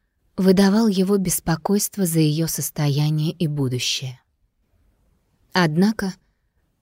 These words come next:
когда он заметил, что у Бедии, которая не имела ни малейших сомнений касательно благополучия своего брака, изменилось лицо, он сказал:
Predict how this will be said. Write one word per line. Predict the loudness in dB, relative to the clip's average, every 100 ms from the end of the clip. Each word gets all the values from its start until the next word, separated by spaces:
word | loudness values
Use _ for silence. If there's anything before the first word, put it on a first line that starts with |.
| _
когда | 2 4 6
он | 4
заметил, | 4 4 2 2 -4
что | -6 -2 0
у | 0
Бедии, | 2 0 0 0 -2
которая | -4 -4 -2 0 0
не | 0 2
имела | 2 0
ни | 0 0
малейших | 0 0 0 0 -2 -6
сомнений | -4 -2 0 0 0 -2
касательно | -4 -8 -6 -8 -6 -6 -4
благополучия | -6 -8 -6 -4 -4 -4 -6 -8
своего | -8 -8 -6 -6
брака, | -6 -6 -6 -6 -10 _ _ _ _ _ -4
изменилось | 0 2 2 2 -2 -4
лицо, | -8 -8 -6 -8 -8 _ _ _ _ _ _ _ _ _ 2
он | 2
сказал: | 2 0 -2 -2 -4